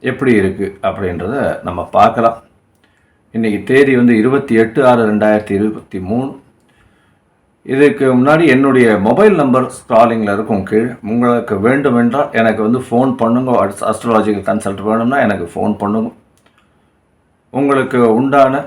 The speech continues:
பிறந்த தேதி, வருஷம், அது தவிர மாதம், date of birth, டேட்டு, டைமு, பிளேஸு, இது எல்லாத்தையும் கொடுத்தேலையானால் உங்களுடைய நேமோட உங்களுடைய ஜாதகம் கரெக்ஷன் பண்ணி போட்டுட்டு,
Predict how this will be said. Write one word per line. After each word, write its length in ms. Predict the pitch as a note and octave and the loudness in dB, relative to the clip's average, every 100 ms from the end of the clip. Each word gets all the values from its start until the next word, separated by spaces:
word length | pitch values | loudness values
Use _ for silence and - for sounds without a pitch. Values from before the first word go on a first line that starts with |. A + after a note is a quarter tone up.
| - _ _ - _ _ _ _ _ _ _ | -14 _ _ -20 _ _ _ _ _ _ _
பிறந்த 380 | - B2+ C#3+ C3+ | -6 -2 0 -2
தேதி, 580 | - B2 C3+ C3+ C#3+ - - _ _ _ _ | 2 4 4 2 -2 -4 -20 _ _ _ _
வருஷம், 680 | F2+ - B2 - B2+ A#2+ - _ _ _ _ _ _ - | 0 0 0 -2 -4 -4 -14 _ _ _ _ _ _ -4
அது 160 | A2 | -2
தவிர 260 | A#2+ A#2+ G#2+ | 0 0 2
மாதம், 460 | G2 A2+ B2 A#2+ - _ _ _ _ F2+ | 4 2 2 -6 -14 _ _ _ _ 0
date 260 | A#2+ B2+ | 0 2
of 100 | C#3 | 2
birth, 340 | A#2 A#2 A2+ - | 2 0 0 0
டேட்டு, 600 | A2+ G2 B2 C3 B2 B2 | -2 0 0 0 -2 0
டைமு, 460 | A2 A2+ B2 A#2 - _ _ _ _ _ _ _ - | 2 2 2 -2 -6 _ _ _ _ _ _ _ -2
பிளேஸு, 540 | B2 C3+ - A#2 A#2 | 0 0 -2 -6 -6
இது 220 | A2+ G#2+ | -4 -2
எல்லாத்தையும் 400 | G#2+ A#2 C3+ A#2+ | 0 0 0 -2
கொடுத்தேலையானால் 680 | G#2+ G#2 A2+ G#2 F#2+ G#2 D3 | -4 -2 -2 0 0 0 -2
உங்களுடைய 420 | A#2+ G#2 G2 G2 | -2 -2 0 0
நேமோட 520 | F#2 G2+ A#2 G#2+ G#2 - _ _ - | 0 0 0 0 -6 -10 _ _ -10
உங்களுடைய 340 | A2 A2 F#2+ | -4 -2 -2
ஜாதகம் 440 | G2+ G#2 A2+ A#2 G#2+ | -2 -2 0 -2 -2
கரெக்ஷன் 420 | G#2+ A2 G#2+ G2 | -4 -4 -8 -6
பண்ணி 200 | G#2 G2 | -4 -4
போட்டுட்டு, 480 | G2 B2 B2 B2 | -4 -4 -2 -6